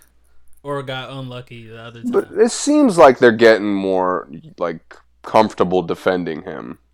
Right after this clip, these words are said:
Speaker 1: I agree. Yeah. It seems like they're figuring out the Raptors' rotation on D, too. 'Cause Raptors are playing, like, a matchup zone.
Speaker 2: Yeah.
Speaker 1: Which is,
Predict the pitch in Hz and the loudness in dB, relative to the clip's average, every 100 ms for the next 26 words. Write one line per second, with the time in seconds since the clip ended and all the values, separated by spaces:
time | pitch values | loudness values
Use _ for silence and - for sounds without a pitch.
0 | _ _ _ _ _ - 131 135 117 113 | _ _ _ _ _ -20 -18 -18 -20 -20
1 | _ - - 113 113 _ _ _ _ _ | _ -20 -20 -20 -20 _ _ _ _ _
2 | _ _ _ _ _ - 143 - 175 156 | _ _ _ _ _ -20 -16 -16 -14 -14
3 | 139 139 135 - - 151 139 131 127 123 | -12 -14 -14 -20 -20 -18 -16 -14 -14 -16
4 | - 123 120 _ 123 131 131 - 123 120 | -16 -16 -18 _ -18 -16 -16 -18 -20 -18
5 | 120 123 131 127 120 117 113 120 120 107 | -20 -16 -16 -16 -18 -20 -20 -20 -20 -20
6 | 117 117 117 _ _ _ _ _ _ - | -20 -20 _ _ _ _ _ _ _ -20
7 | 131 135 147 147 131 127 139 139 135 120 | -14 -12 -12 -12 -16 -14 -12 -12 -12 -16
8 | 120 113 107 _ _ _ _ _ _ _ | -18 -20 -20 _ _ _ _ _ _ _
9 | _ 143 127 127 135 131 127 127 127 127 | _ -14 -12 -10 -12 -14 -14 -16 -14 -14
10 | 127 - _ - _ _ 110 107 98 98 | -18 -20 _ -20 _ _ 2 6 6 4
11 | - - | -4 -20